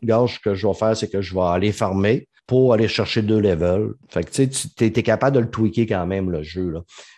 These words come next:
Tu sais, des fois, tu trouves aussi des petits trucs, hein, contre certains boss. C'est ça que je vais vous dire.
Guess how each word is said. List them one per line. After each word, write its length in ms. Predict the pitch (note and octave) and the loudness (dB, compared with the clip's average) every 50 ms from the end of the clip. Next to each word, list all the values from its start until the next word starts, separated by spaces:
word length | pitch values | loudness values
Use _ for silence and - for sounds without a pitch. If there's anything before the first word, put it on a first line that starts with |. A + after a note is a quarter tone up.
| _ - | _ -6
Tu 60 | - | -2
sais, 80 | C3+ | 0
des 140 | B2 B2+ B2 | 2 2 2
fois, 120 | A#2 C#3 C#3+ | 4 2 0
tu 120 | C#3 - | 0 0
trouves 280 | - C3+ C#3+ C#3 C#3 B2+ | 0 2 2 4 4 4
aussi 200 | B2 - - C3+ | 2 0 0 0
des 100 | C3+ A#2+ | 0 0
petits 160 | - - - | 0 -4 -8
trucs, 300 | - B2+ C3 C3 C3+ - | 0 2 2 2 2 2
hein, 100 | A#2+ A2+ | 0 2
contre 220 | G#2 G#2 G#2+ A2 G#2 | 2 0 0 0 0
certains 340 | - G#2+ - - A2 G#2 G2 | -2 -4 -2 0 0 2 2
boss. 340 | F#2+ A2 A#2+ B2 - - - | 2 2 0 0 -2 -6 -16
C'est 160 | _ - - C3+ | _ -8 -6 -6
ça 40 | B2+ | -6
que 40 | - | -4
je 60 | B2+ | -6
vais 60 | A2+ | -6
vous 160 | A2+ A2+ A2 | -4 -4 -6
dire. 360 | G2+ A2 A#2 B2+ C3 C#3 C#3 | -6 -6 -6 -4 -4 -4 -4